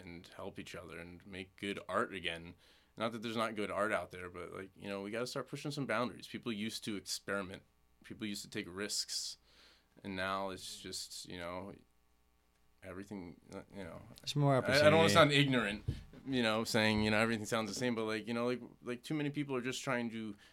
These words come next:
Speaker 1: make a song that sounds like that one that's already famous, where, like, we should be cultivating people who are like, "Yo, I'm gonna, like, take out, take apart this synthesizer and rewire it a little bit and make this sound that's not playable, but, like, I can write a song around it, and, like, you've never heard it before," and, like, now we have a new genre of music, you know?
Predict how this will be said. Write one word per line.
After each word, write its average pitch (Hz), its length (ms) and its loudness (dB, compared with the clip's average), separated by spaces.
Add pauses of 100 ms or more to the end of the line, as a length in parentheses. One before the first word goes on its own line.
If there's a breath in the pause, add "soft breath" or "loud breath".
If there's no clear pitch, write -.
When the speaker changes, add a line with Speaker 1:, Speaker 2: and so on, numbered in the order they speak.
(120)
Speaker 1:
make 107 240 -4
a - 100 -6
song 113 320 0
that 104 120 -6
sounds 104 200 -4
like 95 100 -6
that 95 160 -8
one 104 120 -6
that's 95 160 -8
already 90 180 -6
famous, 110 420 -6
where, 85 240 -8
like, 90 200 -12
we 104 60 -12
should 98 180 -8
be 98 80 -10
cultivating 92 560 -8
people 87 280 -14
who 90 120 -8
are 87 80 -8
like, 85 280 -10
"Yo, 95 160 -4
I'm 101 180 -4
gonna, 143 120 -2
like, 101 220 -4
take 104 200 -2
out, 104 220 -2
take 107 140 -4
apart 98 200 -6
this 95 160 -10
synthesizer 101 520 -2
and 92 120 -6
rewire 92 380 -2
it 104 60 -4
a 110 60 -2
little 117 220 -4
bit 131 220 -2 (240 loud breath)
and 104 80 -6
make 110 160 -4
this 90 120 -6
sound 98 320 -2
that's 85 140 -10
not 90 240 -8
playable, 101 580 -2
but, 92 180 -8
like, 87 200 -8
I 95 100 -2
can 98 120 -6
write 87 120 -6
a - 40 -12
song 104 260 -2
around 110 360 -2
it, 107 260 0
and, 92 120 -4
like, 90 220 -4
you've 98 140 -6
never 95 160 -2
heard 101 180 -2
it 101 80 -8
before," 95 380 -6
and, 95 180 -6
like, 73 200 4
now 110 200 0
we 113 80 0
have 110 80 -2
a 110 40 -4
new 110 160 -2
genre 98 320 -2
of 95 80 -6
music, 104 360 -4
you 95 80 -10
know? 98 180 -4